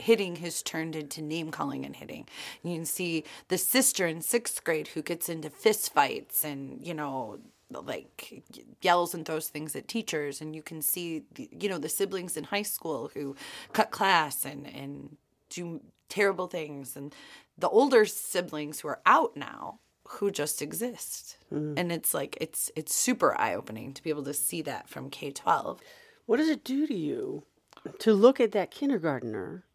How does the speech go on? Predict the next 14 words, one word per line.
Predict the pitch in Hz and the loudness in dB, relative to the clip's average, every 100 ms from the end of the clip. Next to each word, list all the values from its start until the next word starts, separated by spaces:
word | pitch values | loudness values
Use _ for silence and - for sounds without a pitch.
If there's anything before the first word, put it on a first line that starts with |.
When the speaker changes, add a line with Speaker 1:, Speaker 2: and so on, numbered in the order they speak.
| _ - - - | _ -20 -20 -4
Speaker 2:
or | 180 | 0
that | 185 - | 2 2
third | - 294 208 | 6 6 4
grader | 156 139 127 95 160 160 _ _ _ - - - | 0 0 -2 -8 -12 -18 _ _ _ -20 -20 -4
and | 196 180 | 0 0
see | - 262 240 | -2 0 2
the | 196 | 2
future | - 240 240 - 180 160 151 - | 2 -4 -2 -2 0 0 -2 -2
in | 180 175 160 | 2 2 0
his | 147 214 185 | 4 4 4
or | 185 | 0
her | 170 160 | 0 -2
siblings | 143 - 254 208 147 123 101 127 139 - _ - - - _ - | -2 -4 -4 -2 -2 -2 -2 -6 -10 -16 _ -20 -20 -20 _ -2
and, | 170 170 170 160 | 2 4 4 2